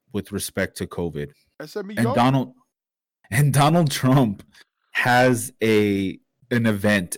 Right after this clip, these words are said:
Speaker 1: at Mar-a-Lago, like everybody is suspecting that he's going to do.
Speaker 2: Right.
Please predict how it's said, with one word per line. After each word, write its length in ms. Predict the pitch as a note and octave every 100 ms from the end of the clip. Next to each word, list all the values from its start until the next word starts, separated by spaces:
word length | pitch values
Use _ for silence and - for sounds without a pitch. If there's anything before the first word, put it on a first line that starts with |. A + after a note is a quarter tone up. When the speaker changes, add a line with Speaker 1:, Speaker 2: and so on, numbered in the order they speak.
| -
Speaker 1:
at 100 | G2
Mar-a-Lago, 800 | G#2 G#2 G2 F#2+ F#2 F2+ D#2+ D#2
like 340 | D#2+ F2 E2+
everybody 460 | G2+ G2+ G2+ G2+ G2
is 120 | -
suspecting 560 | F2 - A2 - G2+
that 120 | F2+ F2
he's 140 | E2
going 260 | - E2 E2
to 120 | C#2+
do. 260 | B1+ C#2 F2+ _ _ -
Speaker 2:
Right. 180 | A#2